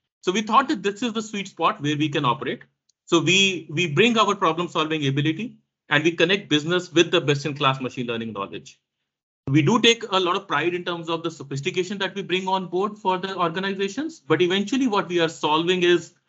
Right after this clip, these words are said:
is, is really that, uh, converting of technology into a business initiative, which is what majority of the companies are looking for. And that's where majority of the experiments fail. So you can imagine this is broadly, uh, the, the, the sweet spot. And,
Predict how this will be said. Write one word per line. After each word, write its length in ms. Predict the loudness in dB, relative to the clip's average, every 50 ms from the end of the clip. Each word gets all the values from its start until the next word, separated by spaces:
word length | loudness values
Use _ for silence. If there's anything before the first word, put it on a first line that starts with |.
| _ _ _ 2
is, 280 | 4 4 4 4 2 0
is 200 | 0 0 2 6
really 320 | 8 8 8 8 6 2 2
that, 300 | 4 2 2 2 0 -10 _ _ -2
uh, 400 | 0 0 2 2 0 -2 -2 -6 -14 _ -2
converting 500 | -2 0 4 4 4 4 4 0 -2 -4
of 140 | -6 -6
technology 540 | -8 -6 -4 -2 -2 -2 -2 -2 0 0 0
into 280 | 0 0 0 0 0 0
a 40 | 2
business 340 | 2 0 2 2 0 -2
initiative, 540 | -2 -2 -2 -2 -2 -2 -2 -2 -2 -4 -6 -8 _
which 180 | -2 0 0
is 80 | 0 2
what 180 | 2 2 2 4
majority 380 | 2 2 2 2 2 0 0
of 100 | -2 -2
the 80 | -2 -2
companies 320 | -2 -2 0 0 0 2
are 80 | 2 2
looking 360 | 0 0 -2 -2 -4 -4 0
for. 220 | 0 0 0 0 -2 _ _ _ _
And 140 | 0 2 4
that's 200 | 4 4 4 2
where 120 | 0 0
majority 400 | 0 0 -2 -2 -2 -2 -2 -2
of 100 | -2 -2
the 60 | -2 -2
experiments 440 | -4 -6 -8 -8 -6 -8 -10 -12
fail. 260 | -10 -10 -10 -10 -10 -14 _ _ _ _ _ _ _ _ _ _ _ _ _ _ _ 2
So 80 | 2
you 120 | 4 4 2
can 120 | 2 2
imagine 540 | 4 4 2 2 2 0 -2 -4 -6 -8 -14 _ _ _ _ -4
this 240 | -2 -2 0 0
is 120 | 0 -2 -2
broadly, 720 | -4 -2 4 6 6 6 6 2 -2 -4 -4 -4 -6 -8 _
uh, 240 | -4 -2 -2 -2 -2
the, 280 | -2 -2 -2 -2 -2 -4 -6
the, 120 | -6 -6
the 180 | -4 -4 -6 -6
sweet 240 | -6 -6 -8 -8
spot. 380 | -8 -10 -6 -6 -6 -6 -8 _ _ -4
And, 360 | -2 -2 -2 -4 -8 -10